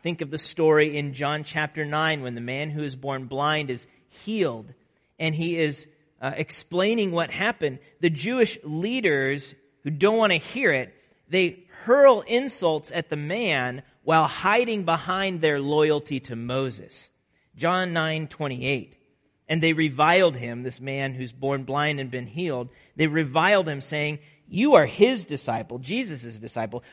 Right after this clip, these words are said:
"but we are disciples of Moses. We know that God has spoken through Moses.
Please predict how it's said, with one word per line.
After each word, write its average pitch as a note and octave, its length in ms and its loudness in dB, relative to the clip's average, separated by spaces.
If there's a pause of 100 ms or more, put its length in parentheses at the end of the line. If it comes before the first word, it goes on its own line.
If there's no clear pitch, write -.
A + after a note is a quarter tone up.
"but E3+ 140 -2
we A3 480 4
are G3+ 100 8
disciples D#3 640 0
of A2+ 120 -12
Moses. A#2 800 -8 (800)
We F#3+ 300 -2
know G3+ 240 6
that D#3+ 160 2
God D3+ 180 8
has C3 80 -4
spoken D#3 340 2
through C3 160 -8
Moses. C#3 640 -2